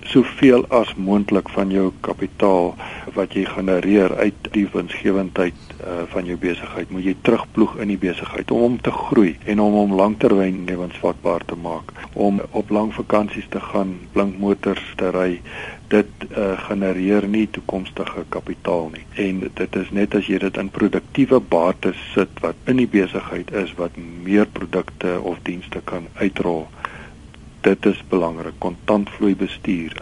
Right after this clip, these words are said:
As jy geld in die bank het, beteken dit nie dat daar nie 'n krediteur is wat wag om te betaal word nie. So met ander woorde, daai kontant moet gebruik word om die volgende voorraad aan te koop sodat jy jou produksie engine aan die loop kan hou.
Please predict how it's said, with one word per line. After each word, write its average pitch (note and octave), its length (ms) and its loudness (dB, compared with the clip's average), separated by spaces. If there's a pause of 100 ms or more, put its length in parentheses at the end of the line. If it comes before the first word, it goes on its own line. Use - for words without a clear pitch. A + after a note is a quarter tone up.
(160)
As - 100 -14
jy G2 100 -6
geld A2 380 2
in A2 60 2
die G2 140 0
bank G#2 320 2
het, G2+ 400 -4
beteken G2 560 -2
dit F#2+ 260 -2
nie A2+ 200 2 (460)
dat G2 140 4
daar F#2+ 160 4
nie G2+ 160 4
'n F#2 100 2
krediteur G#2 580 4
is E2+ 100 -4
wat F2 160 -2
wag F2 260 0
om F#2 100 -8
te E2+ 140 -8
betaal F#2 480 2
word - 360 -12
nie. - 160 -14 (100)
So - 200 -2
met G2 120 -2
ander A2 140 2
woorde, A2+ 160 4
daai F2+ 180 2
kontant G#2+ 560 0
moet A2 160 -6
gebruik E2+ 440 -2
word F#2+ 280 -2
om G2+ 100 -4
die G2 120 -6
volgende F#2+ 420 -2
voorraad F#2+ 460 0
aan G2 140 -6
te - 180 -8
koop - 220 -6
sodat F#2 320 -6
jy F#2 300 -2
jou G2 180 -4
produksie F2+ 760 -4 (420)
engine G2+ 420 -2
aan E2+ 100 -4
die F2 120 -6
loop F2 260 -6
kan E2+ 180 -2
hou. E2+ 320 0